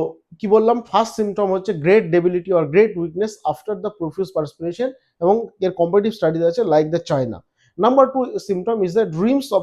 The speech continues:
the, a peculiar dreams, বা একটা অদ্ভুত রকমের স্বপ্ন। কিরকম? A dreams of the flying through the air, মনে হয় হাওয়ার উপর দিয়ে যেন উড়ে যাচ্ছে। এই স্বপ্নটা সে রিপিটেডলি বারে বারে দেখে। মৃত মানুষের স্বপ্ন, like can I নাম, ল্যাকেসিস,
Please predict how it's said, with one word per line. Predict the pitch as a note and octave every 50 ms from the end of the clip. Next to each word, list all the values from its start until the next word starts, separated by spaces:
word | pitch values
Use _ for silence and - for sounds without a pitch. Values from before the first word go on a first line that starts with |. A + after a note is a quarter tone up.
| E3+
the, | G#3+ A3 - - - B3
a | B3 - -
peculiar | C4 A3+ A#3 - C#4 C#4+ C#4 C#4 C4+ C4 C4+ C#4+ C#4+ C#4+ C#4+ C#4+ C4+ - -
dreams, | F#3+ A3+ G#3+ D#3+ C3+ B2+ - - _ _ _ _ _ _ _ -
বা | G3+ G3 G3
একটা | - A#3 F3+ F3+ G3
অদ্ভুত | A3 A3+ G3 F#3+ C4 C#4+ A3+ G#3+
রকমের | G#3+ F#3 G3+ G#3 G#3 G#3
স্বপ্ন। | - F3 E3+ - D3+ D#3 D3+ -
কিরকম? | G3+ G#3 G3+ - B3+ D4 C#4+ _ _ _ _ - A3 A#3
A | A3 F3 D#3
dreams | F3 G#3+ C4 C#4+ C#4 C#4 C4+
of | A#3 A3+
the | A#3+ A#3+ -
flying | - G#3 G#3 A3 A3 F#3+ F3 -
through | - - A3 A#3 G3
the | A#3 C4+ D4+ - _ _ _ _ _ _ - F#3
air, | D#3+ C#3 A#2+ - - _ _ _ _ -
মনে | F#3 A3 A#3+ B3 B3
হয় | B3 B3+ A3+ G3 -
হাওয়ার | C3 D3 F#3 G3+ A#3 A3 G3+
উপর | F3 F#3 G3 G3 F#3
দিয়ে | F3+ A3+ A3
যেন | E3 E3+ F3 A3+ C4 - - _ _ F#3 F3+
উড়ে | G3+ F#3+ G#3 G3 E3
যাচ্ছে। | D3 C#3 - - - - _ _ _ _ _ _ _ _ _ _ _ - F#3 F#3+
এই | A3 A3+
স্বপ্নটা | A3+ A#3 A3+ A3+ A#3 A#3 A3+ A#3 A3+
সে | A#3 G#3 F#3
রিপিটেডলি | F#3+ F#3 A#3 A3+ G#3+ G3 F#3+ G#3 G#3 D#3+
বারে | D#3+ D#3 D#3 D#3
বারে | D3+ C#3+ C3+
দেখে। | C3+ C3 B2 C3 C#3+ D#3+
মৃত | F#3 G3
মানুষের | A#3 G#3+ G#3+ G#3+ G#3 G#3 -
স্বপ্ন, | - F3+ E3+ E3+ F3 E3+ D3+
like | C#3+ C#3+ C#3+ -
can | - D#3+ D#3 D#3+
I | D#3+ D#3
নাম, | D#3+ D#3 - C#3+
ল্যাকেসিস, | C3+ B2+ D#3 E3 - F3+ F#3